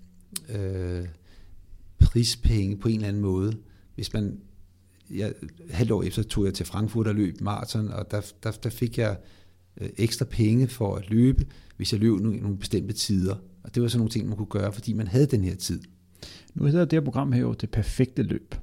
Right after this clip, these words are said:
Speaker 2: øh, og et løb, der sådan er banebrydende for en løbers karriere. Og det skal jo ikke være nogen hemmelighed, at det her ender jo med at være din, øh, personrekord. Mindre du lige nu er på vej mod et opsigtsvækkende, øh, comeback, og det skal vi jo ikke kunne udelukke. Du, når jeg sidder og kigger på dig, så ser du fit ud.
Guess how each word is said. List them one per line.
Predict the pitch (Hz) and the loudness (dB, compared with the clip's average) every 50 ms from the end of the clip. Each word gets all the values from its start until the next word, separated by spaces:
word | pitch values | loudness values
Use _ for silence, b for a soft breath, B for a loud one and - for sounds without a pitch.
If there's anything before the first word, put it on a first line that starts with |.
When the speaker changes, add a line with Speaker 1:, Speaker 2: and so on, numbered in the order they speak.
| - - - - - - - - 165 - | -12 -16 -20 -20 -20 -20 -16 -12 -6 -2
Speaker 2:
øh, | 117 117 110 107 - | 0 0 0 0 0
og | 117 110 | 0 0
et | 104 95 | 0 2
løb, | 117 131 135 127 - | 2 2 2 0 -2
der | 104 | -4
sådan | 104 - - 110 | -4 -2 -2 -2
er | 101 98 - - | -2 -2 -4 -2
banebrydende | - 101 104 110 127 131 123 - 113 107 104 98 98 95 | 0 2 2 2 2 2 0 0 0 2 2 2 0 -2
for | - - 101 | -4 -4 -4
en | 98 | -2
løbers | - 101 104 107 123 117 - | 0 0 -2 -2 -2 -6 -8
karriere. | - - 98 92 92 92 90 107 - - - - _ _ _ B B B B B | -6 -6 -6 -4 -4 -4 -6 -8 -10 -14 -20 -20 _ _ _ B B B B B
Og | B - | B -4
det | 110 113 | -4 -2
skal | - 135 | -2 -2
jo | 143 | -2
ikke | 160 | -2
være | 165 | 0
nogen | 151 151 143 98 | -2 -2 0 0
hemmelighed, | 123 127 135 135 135 - - - - | 2 2 2 2 0 0 -2 -6 -8
at | 95 101 - - | -10 -10 -6 -4
det | 120 123 | -2 -2
her | 135 123 - | -2 -2 -2
ender | - - 113 135 175 | -2 0 0 2 2
jo | 160 | 2
med | 107 98 95 104 104 | 2 2 2 2 0
at | 107 98 | 0 -2
være | 92 87 90 | -2 -2 -2
din, | - - 98 95 95 95 - - | -2 -2 -4 -4 -4 -6 -10 -14
øh, | 143 - | -14 -12
personrekord. | - - 104 98 - 113 107 110 110 107 - - 101 98 95 101 - - - - B B B B B B B B B B B B B B B B B - | -8 -4 -4 -2 -2 -2 0 0 0 0 -2 -2 0 0 0 -2 -4 -8 -16 -20 B B B B B B B B B B B B B B B B B 2
Mindre | - 117 117 113 117 135 143 123 | 4 6 8 8 8 6 6 4
du | 101 101 | 4 2
lige | 95 107 120 127 | 4 4 4 6
nu | 120 113 117 | 6 6 6
er | 117 92 | 4 4
på | - 95 78 | 0 -2 -4
vej | - - - - 95 | -4 -4 -6 -6 -6
mod | 107 101 104 104 | -4 -2 -2 -2
et | 95 - | -4 -4
opsigtsvækkende, | - 120 - - 113 104 - - 90 85 - - 101 101 107 - | -4 -6 -4 -6 -8 -10 -10 -8 -10 -10 -8 -8 -10 -10 -8 -8
øh, | 101 | -8
comeback, | 95 - 101 95 - 82 95 - - | -4 -4 -2 -2 0 0 -2 -2 -4
og | - - | -6 -6
det | - 104 - | -4 -6 -4
skal | - - 110 | -2 -2 2
vi | 95 | 2
jo | 101 113 | 4 4
ikke | 123 123 | 2 2
kunne | - - 113 110 | 2 4 6 6
udelukke. | 117 123 110 90 78 90 95 104 104 - | 6 6 6 4 2 0 -2 -4 -6 -4
Du, | - 110 101 92 82 - | -4 -2 -2 -2 -4 -4
når | - - 107 110 | -2 0 2 4
jeg | 98 95 | 4 4
sidder | - 120 123 | 2 2 2
og | 120 | 4
kigger | - 120 120 | 4 2 2
på | 117 107 98 | 2 0 0
dig, | 98 98 | 0 -2
så | 101 101 | -2 -2
ser | 104 123 | -2 -2
du | 107 101 92 87 | 0 0 -2 -2
fit | - - 117 104 | 0 0 0 0
ud. | - - | 0 -4